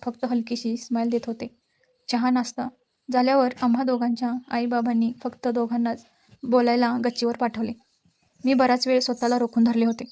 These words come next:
पण गच्चीवर जाताच मात्र मी नीलशी भडाभडा बोलू लागले. नील मला आवडला होता आणि मला त्याच्याबद्दल अजून जाणून घ्यायचे होते. मी बोलू लागले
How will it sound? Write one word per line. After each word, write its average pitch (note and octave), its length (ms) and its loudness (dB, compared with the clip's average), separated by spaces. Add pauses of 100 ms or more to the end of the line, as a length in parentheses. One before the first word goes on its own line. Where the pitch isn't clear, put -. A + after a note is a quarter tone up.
(560)
पण D4 180 4
गच्चीवर B3+ 420 0
जाताच A#3+ 500 -2
मात्र A#3+ 260 -2
मी A#3+ 160 2 (420)
नीलशी B3 520 4
भडाभडा A#3+ 360 2
बोलू A#3 220 0
लागले. A#3 280 0 (680)
नील C4 160 4
मला C4+ 220 4
आवडला A#3+ 360 2
होता A#3 240 -2 (380)
आणि C4+ 340 2 (140)
मला A#3+ 200 2
त्याच्याबद्दल A#3+ 520 -2 (100)
अजून A#3+ 260 0
जाणून A#3 260 0
घ्यायचे A#3 260 -2
होते. A#3 220 -6 (840)
मी C#4 120 4
बोलू C4 240 4
लागले A#3+ 280 2